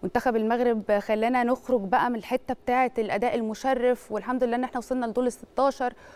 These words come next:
و-، لا، خرجنا بقى من الحتة دي. شفنا إن إحنا ممكن نوصل لحد فين، شفنا كسرنا الحاجز النفسي اللي عندنا، إنه ده حلو إن إحنا شاركنا، ده حلو إن إحنا وصلنا لدور ال ستاشر. لا، شفنا أداء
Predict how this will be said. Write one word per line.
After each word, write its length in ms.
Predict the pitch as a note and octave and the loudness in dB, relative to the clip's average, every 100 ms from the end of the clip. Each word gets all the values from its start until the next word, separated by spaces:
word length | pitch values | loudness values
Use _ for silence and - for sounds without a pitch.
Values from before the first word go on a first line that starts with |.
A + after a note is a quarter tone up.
| - - | -16 -2
و-، 80 | A#3 - - A3+ | -2 -2 -8 -2
لا، 180 | A#3 | 0
خرجنا 380 | - A#3 B3+ A#3+ | 0 0 0 0
بقى 180 | G#3+ D#3+ | 0 0
من 60 | G3+ | -2
الحتة 340 | F#3+ G3 F#3 | -8 -10 -8
دي. 80 | F#3 | -8
شفنا 280 | A#3 A3 G#3 | -8 -6 -6
إن 80 | |
إحنا 160 | A3 G#3 | -4 -4
ممكن 320 | G#3+ G#3+ G3 | -4 -4 -4
نوصل 320 | G#3 G3+ G3+ | -4 -4 -6
لحد 320 | F3+ G3+ F#3 F3 | -6 -6 -6 -8
فين، 240 | D#3+ D3+ | -8 -8
شفنا 400 | - - A#3+ A#3 - - - | -4 -4 0 -2 -4 -20 -4
كسرنا 380 | G#3 B3 C4+ B3+ | 0 2 4 4
الحاجز 400 | A3+ B3+ B3+ A#3 | 2 0 2 2
النفسي 420 | A3 A3+ - - | 2 0 -2 -2
اللي 120 | B3 F#3+ | 0 2
عندنا، 420 | G3 A3 C#4+ A3+ | 0 0 0 0
إنه 240 | B3 A#3 - - | -2 -4 -8 -12
ده 100 | - | -4
حلو 160 | B3 C#4+ | 0 2
إن 80 | C4 | 2
إحنا 160 | C4 | -2
شاركنا، 440 | B3 G#3+ A3+ G3 F#3+ - - | -2 0 0 -2 -10 -14 -10
ده 60 | A3+ | 0
حلو 140 | C4+ | 2
إن 40 | B3 | 2
إحنا 120 | B3+ | -2
وصلنا 240 | B3 B3 | -4 -4
لدور 180 | G#3+ A3+ | 0 -2
ال 60 | A3+ | -2
ستاشر. 580 | - - A3+ G3+ F#3+ - - - - | -8 -4 -4 -4 -8 -8 -20 -8 0
لا، 120 | - - - - | 0 -2 -20 -6
شفنا 420 | - C#4 A#3+ A3 - | 0 0 0 -6 -2
أداء 260 | A3 A#3 | 2 2